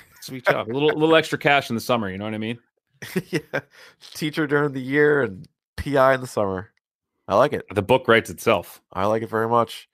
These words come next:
Speaker 1: Mm-hmm.
Speaker 2: Uh, you got anything else on The Outsider you wanna hit on?
Speaker 1: Uh, it's good enough to watch
Speaker 2: Yeah,
Speaker 1: if you're into
Speaker 2: it
Speaker 1: that kind
Speaker 2: was.
Speaker 1: of thing. Um,
Speaker 2: Mm-hmm.
Speaker 1: definitely solid sh-, I would, solid show.
Speaker 2: Yeah.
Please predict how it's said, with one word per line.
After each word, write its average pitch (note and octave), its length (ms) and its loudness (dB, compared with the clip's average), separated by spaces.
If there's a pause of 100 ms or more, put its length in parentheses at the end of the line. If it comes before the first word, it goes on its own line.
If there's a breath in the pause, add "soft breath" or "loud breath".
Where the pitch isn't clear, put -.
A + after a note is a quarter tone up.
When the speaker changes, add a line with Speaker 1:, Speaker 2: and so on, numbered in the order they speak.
(140)
Speaker 1:
Mm-hmm. G2+ 400 -4
Speaker 2:
Uh, A#2+ 80 8
you C3 140 6
got C3 80 6
anything C#3+ 220 4
else C3+ 160 4
on C3 60 -4
The F#2 80 0
Outsider C#3 420 4
you C3+ 80 -2
wanna C3+ 140 0
hit C#3 80 0
on? C#3 200 -4 (120)
Speaker 1:
Uh, A#3+ 140 6
it's A#3+ 120 0
good D4 120 0
enough C4 160 4
to A3+ 80 -4
watch E3+ 300 2 (280)
Speaker 2:
Yeah, C3 140 2
Speaker 1:
if - 40 0
you're D#3+ 140 0
into D3 100 -2
Speaker 2:
it D3 40 -4
Speaker 1:
that C#3+ 60 2
kind C#3 80 2
Speaker 2:
was. A2+ 180 6
Speaker 1:
of - 60 -12
thing. E3+ 260 -8
Um, B2+ 560 2 (160)
Speaker 2:
Mm-hmm. C#3 140 -20
Speaker 1:
definitely D3+ 320 0
solid C3+ 720 2
sh-, - 260 -8
I A2 100 2
would, A#2+ 200 -2
solid A2 560 -4 (360)
show. - 160 -10
Speaker 2:
Yeah. F#2 160 4